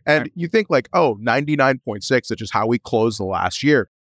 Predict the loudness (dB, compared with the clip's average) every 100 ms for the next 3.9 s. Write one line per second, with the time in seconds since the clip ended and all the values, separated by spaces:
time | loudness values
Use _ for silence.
0 | _ 0 0 2 0 0 -2 -2 0 0
1 | 0 -4 -8 -4 0 0 -2 -4 -2 -4
2 | -4 -2 -2 0 2 2 2 0 0 0
3 | -2 -2 -2 -2 -2 -4 -6 -12